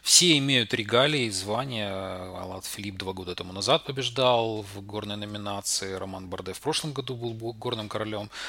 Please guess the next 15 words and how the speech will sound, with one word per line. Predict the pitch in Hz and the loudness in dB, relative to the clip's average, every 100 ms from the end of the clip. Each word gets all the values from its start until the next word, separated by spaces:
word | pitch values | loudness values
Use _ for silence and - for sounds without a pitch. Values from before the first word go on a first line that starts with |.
| - - | -12 -10
на | 107 | -4
Франции. | 113 107 - 107 98 | -2 0 0 0 -2
Томас | 127 120 104 | -4 -6 -6
де | 107 | -4
Генг | 117 110 95 | 0 0 -2
брал, | 98 101 98 92 92 - - | -2 2 2 0 -4 -12 -10
если | 98 101 | -10 -6
не | 95 | -4
ошибаюсь, | - 98 92 | -4 -2 -6
два | 95 101 | -6 -8
года | 98 98 | -8 -8
тому | 101 95 | -10 -12
назад | 92 92 - | -10 -10 -10
на | 98 | -6
Уэльте, | 110 160 - 156 | 0 2 4 4